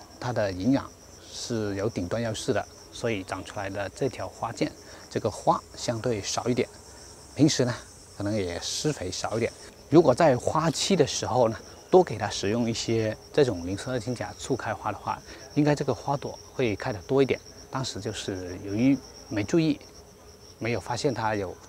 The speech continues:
长花剑出来，没有给它使用到零四二金甲，所以说导致了这个花开得比较少。那么如果说大家也想换一种方法来栽种自己的朱顶红的话呢，也不妨尝试一下，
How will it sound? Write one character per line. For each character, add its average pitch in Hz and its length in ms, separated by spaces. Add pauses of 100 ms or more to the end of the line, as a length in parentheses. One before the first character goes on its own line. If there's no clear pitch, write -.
长 98 140
花 - 140
剑 139 160
出 - 140
来， 90 180 (280)
没 120 100
有 101 80
给 - 120
它 104 80
使 - 140
用 120 180
到 110 120
零 95 160
四 107 100
二 127 80
金 143 160
甲， - 160 (380)
所 - 120
以 98 40
说 101 160 (260)
导 90 140
致 107 140
了 95 140
这 104 140
个 98 100
花 - 220 (260)
开 - 140
得 107 60
比 - 80
较 - 140
少。 - 280 (480)
那 190 100
么 196 120
如 139 100
果 117 80
说 123 180
大 143 160
家 120 320 (300)
也 113 160
想 95 300
换 165 240
一 143 80
种 110 200
方 170 220
法 - 140
来 90 120
栽 117 220
种 123 180
自 139 160
己 92 120
的 82 100
朱 - 180
顶 175 140
红 98 160
的 101 80
话 120 120
呢， 110 80 (380)
也 98 120
不 147 120
妨 101 240
尝 98 220
试 139 120
一 - 20
下， - 160